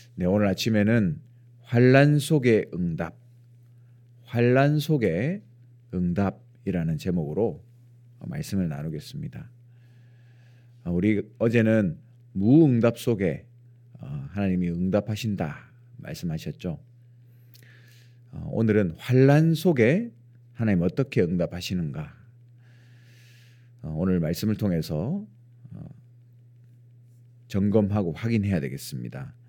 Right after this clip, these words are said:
어, 정말 한 번도 빠짐없이, 음, 시대마다 전도하는 사람들이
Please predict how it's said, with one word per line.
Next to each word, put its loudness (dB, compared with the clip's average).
어, -8
정말 0
한 2
번도 6
빠짐없이, 0
음, -10
시대마다 2
전도하는 2
사람들이 -6